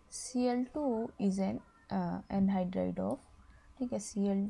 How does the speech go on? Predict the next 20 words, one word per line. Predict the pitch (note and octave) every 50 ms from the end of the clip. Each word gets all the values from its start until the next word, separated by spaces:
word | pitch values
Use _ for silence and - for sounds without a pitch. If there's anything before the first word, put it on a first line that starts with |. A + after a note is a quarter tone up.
| G3+ -
टू | C4 C4+ C4 - -
ओ | G#3 G3+ G3+ F#3+
जो | G3 G3+ F#3+
है | F#3 F#3+ G3
हमारा | G3 G3+ F3+ F3 E3+ F3+ G3 - - - -
एनहाइड्राइड | G#3 G3+ G3 F#3+ F#3 F#3 F#3+ F#3+ G3 G3 A3+ -
किसका | - A#3 G3+ - - A3
होगा | G3+ F3+ F3+ F#3
दिए | F3+ - F#3+ F#3 F#3+
गए | F#3+ F#3 F#3+
कंपाउंड्स | F#3+ - F#3 F#3 F#3+ G3 G3 G3 G3 - -
में | A#3 A#3+
से? | - D4+ F4+ - - - - - - - - - - - - -
फर्स्ट | A#3 A3+ G#3+ - - A3+
हमारा | G#3+ G3+ G3 F#3+ G3+ A#3 A#3+ -
hypochlorous | G#3 F#3+ - - G3+ G3 G#3+ G#3+ G#3+ A3 A3+ A#3 - C4
acid, | B3+ - - D#4+ - - _ _ - - - - - - _ - - -
second | G3+ G3+ G3 - A3+ A3 G#3
is | G#3 A3 C4+ - - - - - - - - - -
chloric | A3+ G#3+ G#3 G#3 G#3+ G#3+ -